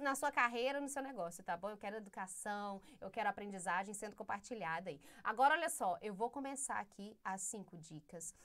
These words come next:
Anote bem e faça isso, porque isso vai evitar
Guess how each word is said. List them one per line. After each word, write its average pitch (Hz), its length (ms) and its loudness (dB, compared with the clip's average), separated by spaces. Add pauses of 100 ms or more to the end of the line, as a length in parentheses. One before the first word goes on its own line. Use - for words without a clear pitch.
(220)
Anote 185 720 -4
bem 190 400 -2 (100)
e 233 160 -6 (120)
faça 190 460 4
isso, 170 280 -8
porque 196 200 -8
isso 185 280 -6
vai 180 340 -2
evitar 190 600 0